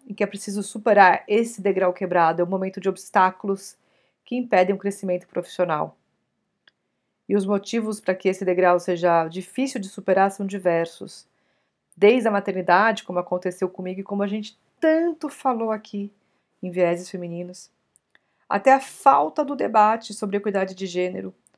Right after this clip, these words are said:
sobre a jornada múltipla de trabalho, invisibilizada e não remunerada, também tão conversada aqui por nós, e a economia do cuidado, temas que vocês ouviram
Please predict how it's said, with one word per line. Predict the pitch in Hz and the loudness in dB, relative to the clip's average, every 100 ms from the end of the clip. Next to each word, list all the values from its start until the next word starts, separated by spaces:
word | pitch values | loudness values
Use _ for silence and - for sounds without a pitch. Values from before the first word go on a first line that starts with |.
| _ _ _ _ _ | _ _ _ _ _
sobre | - 180 | -10 -4
a | 202 | -2
jornada | 214 214 226 | 2 2 2
múltipla | 220 269 320 - - 220 | 2 2 0 -4 -2 -2
de | 208 | -2
trabalho, | 233 220 208 208 208 214 196 185 - | -4 2 4 6 4 2 -4 -6 -8
invisibilizada | 208 226 233 220 240 214 226 233 233 | -6 -4 -4 -6 -6 0 2 4 2
e | 226 | 0
não | 226 | -4
remunerada, | 226 226 226 220 220 226 | -4 -4 -2 0 2 2
também | 226 233 233 240 - _ | -2 -2 -2 -4 -8 _
tão | - 285 285 | 4 4 4
conversada | 277 240 233 226 233 226 | -4 -2 -2 -2 -2 -2
aqui | 220 - 220 | -4 -10 -12
por | 214 202 | -8 -6
nós, | 190 190 196 - _ _ _ _ | -4 -6 -8 -12 _ _ _ _
e | 226 | 2
a | 233 | 2
economia | 233 240 233 214 208 | 2 0 0 0 -2
do | 208 | -4
cuidado, | 226 196 175 170 170 165 _ _ _ _ _ _ _ _ _ _ _ _ - | -4 2 2 2 -2 -10 _ _ _ _ _ _ _ _ _ _ _ _ 2
temas | 214 214 196 | 2 4 0
que | - | -2
vocês | 180 170 185 180 | -6 -4 -4 -2
ouviram | 175 160 175 180 165 | -4 -2 0 -2 -6